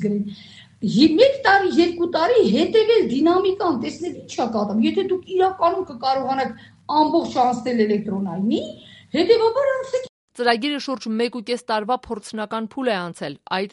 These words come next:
Speaker 2: ընթացքում թղթային ու էլեկտրոնային տարբերակները բարեհաջող կիրառվել են։ Կառավարության հաղորդաշարերից մեկում քննադատներին հակադարձել է առողջապահության փոխնախարար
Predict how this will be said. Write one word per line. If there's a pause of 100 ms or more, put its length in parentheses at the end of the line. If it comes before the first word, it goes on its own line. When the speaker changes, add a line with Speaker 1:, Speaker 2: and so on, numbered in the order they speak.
Speaker 2:
ընթացքում (120)
թղթային
ու (100)
էլեկտրոնային
տարբերակները (100)
բարեհաջող
կիրառվել
են։ (100)
Կառավարության
հաղորդաշարերից
մեկում
քննադատներին
հակադարձել
է
առողջապահության
փոխնախարար